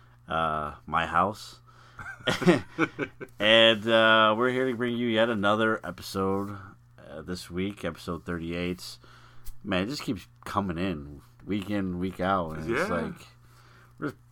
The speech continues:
Speaker 1: pumping along, man, pumping along.
Speaker 2: <laughs>
Speaker 1: Thanks, thanks for everyone who's, uh, been joining us on this ride, and as always, we got wrestling on in the background, because what's a wrestling podcast without wrestling being on?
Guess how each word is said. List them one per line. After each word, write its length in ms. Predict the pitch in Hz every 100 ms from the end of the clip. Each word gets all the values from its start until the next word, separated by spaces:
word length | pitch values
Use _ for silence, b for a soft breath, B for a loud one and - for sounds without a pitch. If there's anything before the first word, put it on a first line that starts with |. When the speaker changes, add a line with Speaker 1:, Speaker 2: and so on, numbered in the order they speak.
| -
Speaker 1:
pumping 280 | - 117 123
along, 340 | 127 123 147 101
man, 320 | 90 92 92
pumping 300 | - 104 107
along. 340 | 113 104 85 -
Speaker 2:
<laughs> 60 |
Speaker 1:
Thanks, 220 | - 101
thanks 400 | 95 101 104 113
for 100 | -
everyone 320 | 113 113 113 104
who's, 140 | 95
uh, 420 | 104 95 95 95
been 400 | 90 98 90 85 - - B B B B B
joining 300 | - 107 113
us 140 | 110
on 100 | 113
this 140 | 107 95
ride, 640 | 98 110 113 123 131 123 101
and 400 | 101 101 104 123
as 200 | 185 143
always, 300 | 127 127 117
we 100 | 123
got 160 | 113
wrestling 380 | 95 98 - 92
on 140 | 90
in 80 | 87
the 60 | 82
background, 560 | 82 80 78 85 82
because 380 | 80 - 85 82 82 - B B B B
what's 180 | - 95
a 60 | 98
wrestling 360 | 95 90 92
podcast 640 | 87 90 87 - 87 85 -
without 500 | 80 87 87 85 - - - _ -
wrestling 520 | 85 92 - 90 85
being 260 | 82 82 90
on? 420 | 117 120 113 110